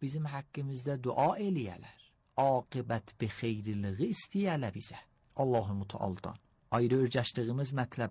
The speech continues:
budur ki, günahkar insanları Allahın məğfirətinə və bağışlandırmağına ümidvar eləyək. Deyək ki, Allah bağışlar, nəinki məyus eləyək onları. Öz ürəki Yaqub Nəbi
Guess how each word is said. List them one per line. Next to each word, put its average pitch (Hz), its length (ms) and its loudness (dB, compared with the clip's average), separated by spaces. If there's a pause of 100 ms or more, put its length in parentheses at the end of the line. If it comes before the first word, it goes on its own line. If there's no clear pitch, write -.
budur 143 200 2
ki, 110 320 -2 (460)
günahkar 220 760 -2
insanları 110 1120 0
Allahın 139 640 2 (300)
məğfirətinə 160 1000 0
və 208 140 0
bağışlandırmağına 113 1400 0 (200)
ümidvar - 460 0
eləyək. 196 500 0 (340)
Deyək 135 260 2
ki, - 140 -2
Allah 123 260 2
bağışlar, 135 720 0
nəinki 165 440 -8
məyus 185 520 -2
eləyək 120 420 -4
onları. 98 460 -4 (240)
Öz 185 180 -4
ürəki 151 320 -6
Yaqub 135 480 -6
Nəbi 113 380 -2